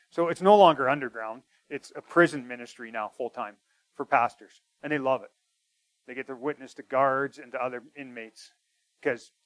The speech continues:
that's their ministry now. They've lost their, their, most of their ground has been in prison now. The birth rate in China outdoes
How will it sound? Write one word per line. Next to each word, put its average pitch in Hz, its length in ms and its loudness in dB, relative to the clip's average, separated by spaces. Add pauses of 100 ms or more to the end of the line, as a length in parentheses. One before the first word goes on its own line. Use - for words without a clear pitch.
(460)
that's 131 220 -4
their 139 80 -6
ministry 127 440 -12
now. 110 240 -14 (100)
They've 127 200 -12
lost 123 360 -2
their, 113 180 -8 (240)
their, 117 260 -14 (120)
most 160 340 2
of 120 120 -12
their 110 200 -12 (180)
ground 113 380 -8 (460)
has 127 100 -14
been 120 220 -14
in 120 100 -18
prison 135 320 -4
now. 104 160 -18 (1500)
The 170 100 4
birth 185 380 8
rate 160 180 4
in 139 80 -20
China 143 320 0
outdoes 127 520 -6